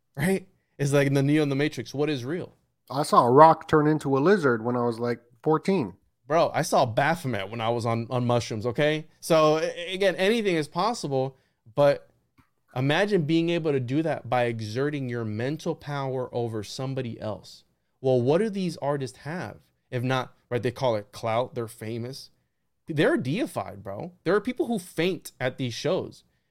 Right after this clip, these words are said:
Speaker 1: because these artists have so much power over their mental state that they're able to warp their realities, quite literally. And, and I think that's what's going on at these places when they forget where they were at. How do you forget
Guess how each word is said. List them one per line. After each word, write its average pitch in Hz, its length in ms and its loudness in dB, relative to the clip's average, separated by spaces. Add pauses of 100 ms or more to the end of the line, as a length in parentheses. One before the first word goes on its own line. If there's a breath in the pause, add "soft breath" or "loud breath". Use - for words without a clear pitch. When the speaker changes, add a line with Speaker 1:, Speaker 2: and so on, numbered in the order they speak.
Speaker 1:
because 143 300 2
these 165 220 -2
artists 160 300 0
have 135 160 -2
so 147 260 -4
much 165 260 -6
power 143 500 -2
over 139 240 -2
their 127 200 -4
mental 123 400 -6
state 127 500 -8 (400)
that 139 140 0
they're 147 180 -6
able 170 300 2
to 160 140 -6
warp 135 520 -2
their 123 480 -2 (200)
realities, 117 720 -4
quite 131 260 -4
literally. 123 340 -6
And, 107 160 -10
and 127 160 -4
I 123 80 0
think 165 220 -2
that's 156 220 -2
what's 139 180 -8
going 131 300 -4
on 131 180 -2
at 113 140 -8
these 117 160 -10
places 147 340 -8
when 117 260 -6 (280 soft breath)
they 127 160 0
forget 120 720 -4 (260)
where 139 240 0
they 143 140 2
were 147 160 0
at. 170 260 -4 (120)
How 156 120 0
do 226 60 0
you 262 120 -2
forget 151 640 0